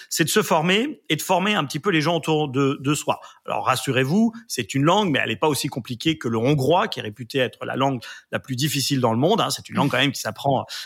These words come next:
assez facilement. Maintenant, elle est pleine de petites subtilités, et si on veut vraiment, vraiment la pratiquer, euh, on peut y passer quelques années. Et j'ai coutume de dire que, voilà, je la pratique depuis maintenant plus de vingt ans. Euh, j'ai pas l'impression d'être bilingue.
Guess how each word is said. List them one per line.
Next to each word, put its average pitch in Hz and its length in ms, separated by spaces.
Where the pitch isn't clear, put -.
assez 156 300
facilement. 175 720
Maintenant, 175 320
elle 294 100
est 196 60
pleine 277 240
de 254 80
petites 196 240
subtilités, 180 720
et 185 80
si - 140
on 165 60
veut 170 120
vraiment, 240 540
vraiment 196 360
la 170 120
pratiquer, 160 720
euh, 135 280
on 131 100
peut 214 160
y - 20
passer 190 300
quelques 143 340
années. 156 280
Et 208 40
j'ai 139 140
coutume 185 260
de 147 120
dire 175 260
que, 165 180
voilà, 135 300
je 156 60
la 127 80
pratique 139 280
depuis 131 300
maintenant 131 260
plus 135 160
de 120 60
vingt 131 200
ans. 185 160
Euh, 127 300
j'ai 127 160
pas 190 180
l'impression 165 400
d'être 123 160
bilingue. 135 400